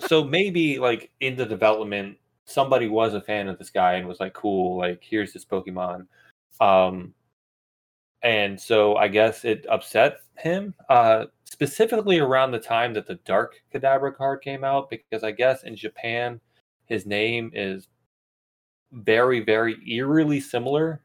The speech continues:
to the magician's name in Japan anyhow. Um, and nobody knows what happened with the lawsuit. Nobody knows the actual legal paperwork or what, like, any agreements or anything like that. But it stands to be told that Kadabra was just not printed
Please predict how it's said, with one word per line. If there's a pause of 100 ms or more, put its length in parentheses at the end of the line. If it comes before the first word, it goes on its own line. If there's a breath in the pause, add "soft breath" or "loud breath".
(200)
to
the
magician's
name
in
Japan
anyhow. (680 soft breath)
Um, (400)
and (440)
nobody
knows
what
happened
with
the
lawsuit.
Nobody
knows
the
actual
legal
paperwork
or (120)
what, (120)
like,
any
agreements
or
anything
like
that.
But
it
stands
to
be
told
that
Kadabra
was
just
not
printed